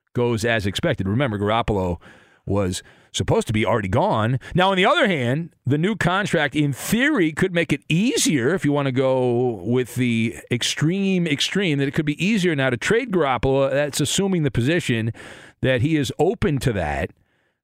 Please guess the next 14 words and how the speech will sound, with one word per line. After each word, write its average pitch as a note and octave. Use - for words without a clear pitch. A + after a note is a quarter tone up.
to A#2+
waiving C#3+
his B2
no-trade C3
clause A2
for A#2+
the A#2+
right A#2+
team. C#3+
Any D3+
team E3+
trading A3+
for D3
Garoppolo A2